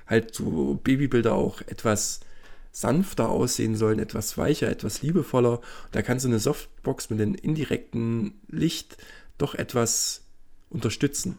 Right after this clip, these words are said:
für die, für den Effekt. Das war schon ein bisschen komisch und dann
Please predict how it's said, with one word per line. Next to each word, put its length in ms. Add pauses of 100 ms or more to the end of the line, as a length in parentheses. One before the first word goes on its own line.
(120)
für 180
die, 180
für 300
den 160
Effekt. 400 (340)
Das 120
war 80
schon 120
ein 40
bisschen 200
komisch 320
und 120
dann 280